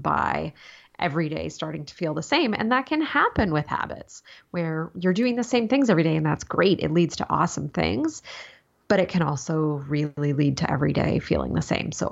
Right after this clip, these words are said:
I have realized that I really like variety. So I need to find a way to change up certain habits that might be more difficult for me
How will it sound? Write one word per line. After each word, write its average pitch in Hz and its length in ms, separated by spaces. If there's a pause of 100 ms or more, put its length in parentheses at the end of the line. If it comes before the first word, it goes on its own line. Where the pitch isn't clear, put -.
I 196 340
have 175 240
realized - 500 (420)
that 156 360
I 190 220
really 185 280
like 156 220 (300)
variety. 143 720
So - 300
I 185 340
need 233 200
to 240 80
find 185 420
a 175 40
way 147 220
to 156 140
change 160 460 (120)
up 160 280
certain - 320
habits - 400
that - 120
might - 160
be 170 100
more 147 160
difficult 202 500
for 240 120
me 262 300